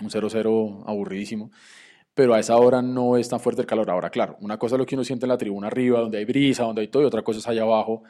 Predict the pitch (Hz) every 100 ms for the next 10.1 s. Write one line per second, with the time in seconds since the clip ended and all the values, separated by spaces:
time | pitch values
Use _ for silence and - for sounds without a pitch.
0 | _ _ - - 110 104 92 87 104 101
1 | 92 101 98 98 90 - _ _ 95 98
2 | - - - 104 104 98 110 110 113 113
3 | 104 95 - _ _ - 113 117 135 156
4 | 147 151 156 139 113 139 120 143 113 98
5 | 101 139 127 156 - - 135 123 123 117
6 | 117 113 120 135 190 233 - _ _ -
7 | _ _ 110 117 113 107 - - 123 -
8 | 123 117 127 143 180 180 196 202 147 123
9 | 120 127 147 143 147 143 135 110 170 165